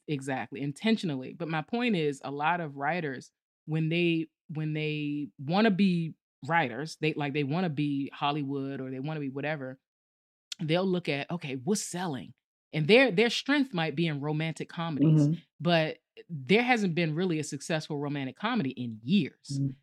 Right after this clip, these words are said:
Speaker 1: Like, if you think about it, it really hasn't been one that you can name the, in years, like, a really successful romantic comedy. So what they'll do is, "Okay, my strength is romantic comedy, but what Imma do is do this horror movie right quick." And, uh,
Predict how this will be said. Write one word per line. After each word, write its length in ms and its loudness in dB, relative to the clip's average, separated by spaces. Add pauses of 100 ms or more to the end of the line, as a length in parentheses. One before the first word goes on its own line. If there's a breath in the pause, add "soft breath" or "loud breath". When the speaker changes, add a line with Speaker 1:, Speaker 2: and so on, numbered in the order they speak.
(120)
Speaker 1:
Like, 160 0
if 100 0
you 100 8
think 220 -2
about 260 2
it, 80 -2
it 80 0
really 280 2
hasn't 340 -2
been 220 -2
one 360 -8 (320)
that 140 -4
you 80 2
can 200 0
name 500 2 (1160)
the, 200 0
in 160 6
years, 520 4 (140)
like, 200 2
a 60 0
really 360 6
successful 560 -2
romantic 400 -4
comedy. 300 -4
So 160 -4
what 220 0
they'll 160 0
do 200 0
is, 220 0
"Okay, 260 -4
my 240 -4
strength 340 -6
is 120 -8
romantic 440 -8
comedy, 420 -6
but 340 -8 (460)
what 120 -2
Imma 200 2
do 280 4
is 160 2
do 140 2
this 160 -2
horror 280 0
movie 280 0
right 220 -8
quick." 320 -6 (440)
And, 300 -2
uh, 120 -4